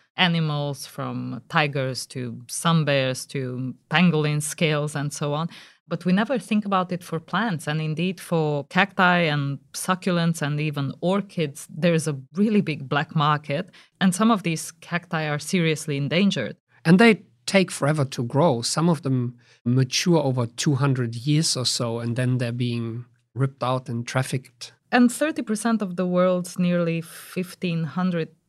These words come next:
Speaker 1: cactus species are threatened with extinction. And that's a huge number. And the article makes the case that there is a thing called plant blindness,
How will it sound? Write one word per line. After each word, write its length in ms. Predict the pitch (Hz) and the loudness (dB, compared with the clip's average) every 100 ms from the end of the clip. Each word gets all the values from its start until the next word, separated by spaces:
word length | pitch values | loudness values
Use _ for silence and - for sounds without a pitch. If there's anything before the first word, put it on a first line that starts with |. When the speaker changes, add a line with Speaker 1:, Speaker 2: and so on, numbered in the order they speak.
| _ | _
Speaker 1:
cactus 440 | - 185 - 165 | -4 -2 -4 -8
species 840 | - - - 202 185 - 139 143 - | -8 -12 -4 -2 0 -4 -6 -6 -4
are 140 | 180 151 | -4 -4
threatened 480 | - 165 165 160 | -4 -4 -2 -4
with 160 | 147 147 - _ | -4 -10 -12 _
extinction. 680 | 170 - - 165 - 135 135 - - | -12 -10 -4 -4 -4 -6 -10 -6 2
And 140 | 240 | 2
that's 220 | 320 - | 2 -2
a 20 | |
huge 320 | 220 - 262 226 | -6 -4 -4 0
number. 280 | 202 185 | 2 2
And 140 | 170 190 | 0 0
the 100 | 214 | -2
article 400 | 320 - - 208 | -4 -6 -2 2
makes 400 | 202 240 - - | 4 2 -2 -4
the 140 | 180 | -4
case 520 | 180 202 185 185 - - | -2 0 0 0 -4 -4
that 440 | 170 170 165 165 - | 0 0 0 -4 -2
there 140 | 180 | 0
is 160 | 240 254 | 2 -2
a 60 | |
thing 260 | - 220 208 | -2 2 2
called 340 | 202 185 180 - | 2 -4 -6 -4
plant 520 | 180 190 196 - _ | 0 2 0 -2 _
blindness, 640 | 165 175 185 170 139 135 | 0 2 2 0 -2 -6